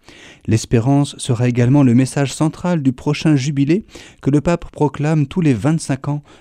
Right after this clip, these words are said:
selon une tradition ancienne. Je pense à tous les pèlerins de l'espérance qui arriveront à Rome pour vivre l'année sainte et à ceux qui, ne pouvant se rendre dans la ville des apôtres Pierre et Paul, la célébreront dans les églises particulières.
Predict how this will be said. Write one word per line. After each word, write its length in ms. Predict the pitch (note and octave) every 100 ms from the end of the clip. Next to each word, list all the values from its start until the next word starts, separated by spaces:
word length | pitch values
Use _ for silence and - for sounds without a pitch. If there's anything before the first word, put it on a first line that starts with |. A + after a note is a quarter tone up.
| -
selon 420 | - A#2 B2+ A2+
une 180 | A2 G#2
tradition 640 | - G#2 G#2 - G#2 G2
ancienne. 580 | G#2 G2 - G2+ F2 E2 _ _ _ - - _
Je 140 | -
pense 340 | F#2 B2 B2+ -
à 80 | G#2+
tous 220 | - G3
les 100 | F3+
pèlerins 360 | D#3 C3+ D3
de 60 | C3
l'espérance 600 | B2 B2 B2 A#2 E3 E3
qui 100 | -
arriveront 380 | G#2 A2+ G#2 A#2+ G#2+
à 80 |
Rome 360 | G2+ C3+ C#3+ G#2+
pour 180 | - G#2
vivre 340 | C3+ A2+ G2+
l'année 240 | A#2+ B2+ B2+
sainte 360 | - F3+ - - - - - -
et 160 | A#2
à 80 | B2
ceux 260 | - F#3+ G#3+
qui, 180 | -
ne 120 | A#2+ A#2+
pouvant 340 | - B2 C3+
se 160 | - G#2+
rendre 400 | A2+ C#3+ B2+ F#2+
dans 140 | G2
la 120 | G2
ville 260 | G2 C#3+ A2
des 180 | F#2+ A2
apôtres 480 | - E3 D#3 -
Pierre 260 | - B2+ A2+
et 80 | F2+
Paul, 320 | - E3 D3+ - - - - -
la 100 | -
célébreront 720 | D3 C3 A#2 A2+ A2+ A#2+ -
dans 160 | G2+
les 240 | G#2 G2+ G2
églises 360 | F#2 G2 F#2+
particulières. 840 | - G#2 - - F#2+ F#2 E2 -